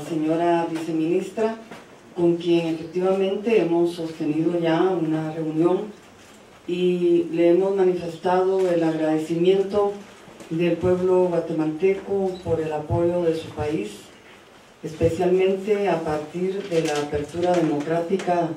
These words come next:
guatemalteca, de la firma de los acuerdos de paz y el apoyo brindado para fortalecer el Estado de Derecho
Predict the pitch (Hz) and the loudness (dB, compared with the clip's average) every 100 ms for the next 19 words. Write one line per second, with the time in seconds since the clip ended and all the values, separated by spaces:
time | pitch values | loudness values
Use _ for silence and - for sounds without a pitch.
0 | - - - - - 151 147 143 143 165 | -12 -20 -20 -20 -6 -4 -2 -4 -2 0
1 | 180 202 202 202 - - 156 160 156 151 | 0 0 -2 -2 -6 -10 -4 -2 -2 -4
2 | 147 190 196 180 160 160 160 - - - | -8 -4 -2 0 -2 -2 -6 -14 -20 -20
3 | - - - 180 185 180 170 156 160 160 | -20 -16 -2 2 4 2 -2 -6 4 4
4 | 165 165 165 160 - 151 147 175 226 226 | 4 2 0 -2 -4 -2 0 2 2 -2
5 | - - - - - - - - 175 180 | -12 -20 -20 -20 -20 -20 -20 -12 -4 0
6 | 175 170 165 156 156 147 143 - 160 156 | 4 6 6 6 4 2 -6 -4 0 0
7 | 160 170 175 170 160 165 170 180 190 208 | 2 4 6 6 4 4 4 4 2 -4
8 | - - - - - - - - - - | -10 -18 -20 -20 -20 -20 -20 -20 -20 -20
9 | - - 151 160 165 175 180 160 151 151 | -20 -20 0 2 6 4 4 0 -2 0
10 | 147 143 165 175 190 - 151 143 139 - | -2 -2 0 2 2 0 -4 -4 -6 -2
11 | 160 165 151 139 160 165 - 175 170 | 2 4 2 2 2 0 -2 -2 -2